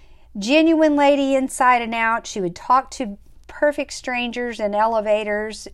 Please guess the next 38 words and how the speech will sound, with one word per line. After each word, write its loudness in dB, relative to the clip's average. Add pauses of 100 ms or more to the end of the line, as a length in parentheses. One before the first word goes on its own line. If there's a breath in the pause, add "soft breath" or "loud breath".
and -8 (1200 soft breath)
I 0
still, 4
there's 0
still -12
so -10
many -10
things -4
I 0
have -2
treasured -2
memories -6
of -6
my -6
mom. -8 (420 loud breath)
But 0
the 6
best -2
thing -2
my -2
mom -2
taught -2
me -6 (220)
was -4
about -4
walking -6
with -12
God. -8 (640 soft breath)
And -4
she -2
loved 2
the 0
Lord, -2 (180)
and -4
it -2
was -6 (100)
evident -2
by 0